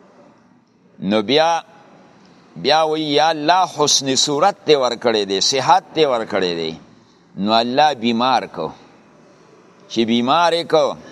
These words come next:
بیا د الله په عبادت کې دې مشغوله و. شیطان حیران شو، خپلو ملګرو ته وایي، ده سره به څه کوو؟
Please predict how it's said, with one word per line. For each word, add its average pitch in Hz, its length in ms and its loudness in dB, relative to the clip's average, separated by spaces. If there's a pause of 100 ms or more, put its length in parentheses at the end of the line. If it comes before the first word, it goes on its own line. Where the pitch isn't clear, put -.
(600)
بیا 156 380 2
د 170 80 0
الله 151 360 2
په 131 200 -2
عبادت 117 420 0
کې 117 140 0
دې 101 120 0
مشغوله 87 460 -6
و. 71 60 -8 (1600)
شیطان 156 760 0
حیران 135 560 0
شو، 139 240 0
خپلو 147 360 2
ملګرو 123 440 2
ته 120 120 -2
وایي، 110 220 0
ده 117 200 0
سره 107 280 0
به 92 120 -2
څه 175 200 0
کوو؟ 85 220 0